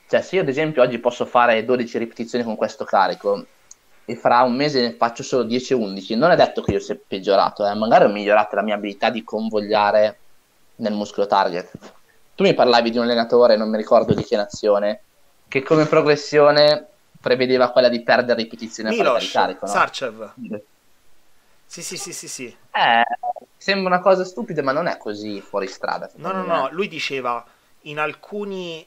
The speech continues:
Speaker 2: esercizi, lui faceva l'esempio della leg extension, sulla leg extension, la settimana dopo prova con lo stesso
Speaker 1: Mhm.
Speaker 2: carico e lo stesso tempo a far uscire meno ripetizioni.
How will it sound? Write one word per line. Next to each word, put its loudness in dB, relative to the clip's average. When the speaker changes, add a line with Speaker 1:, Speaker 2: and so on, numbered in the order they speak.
Speaker 2:
esercizi, -10
lui -12
faceva -12
l'esempio -10
della 0
leg -6
extension, -14
sulla -4
leg -2
extension, -12
la -4
settimana -4
dopo -4
prova 4
con -6
lo -6
stesso -4
Speaker 1:
Mhm. -8
Speaker 2:
carico -2
e -10
lo -8
stesso -6
tempo -6
a -4
far 0
uscire -4
meno -4
ripetizioni. -8